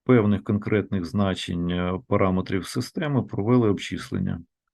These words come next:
Розглянули систему, де у нас два обслуговуючих прилади, м, е, м, кількість,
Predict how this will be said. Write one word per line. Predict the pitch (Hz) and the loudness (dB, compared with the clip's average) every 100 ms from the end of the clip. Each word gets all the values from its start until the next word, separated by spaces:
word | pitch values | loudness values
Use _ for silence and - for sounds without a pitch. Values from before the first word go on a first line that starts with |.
| _ _ _ _ _ _ _ _ _ _ _ _ | _ _ _ _ _ _ _ _ _ _ _ _
Розглянули | 107 98 104 98 95 95 | -2 2 4 4 4 2
систему, | - - - 180 175 151 | 0 -6 0 2 2 2
де | 113 117 | 4 6
у | 120 107 | 6 6
нас | 104 90 | 4 4
два | 90 98 | 2 0
обслуговуючих | - - 87 95 95 92 - - | 2 -2 0 4 4 2 -4 -4
прилади, | 135 165 151 127 117 | -2 0 0 2 2
м, | 104 95 92 | 2 2 0
е, | 92 | -2
м, | 90 90 - - 95 90 87 - | -2 -4 -6 -10 -8 -6 -8 -12
кількість, | - 107 - 120 - | -4 -4 -2 -10 -10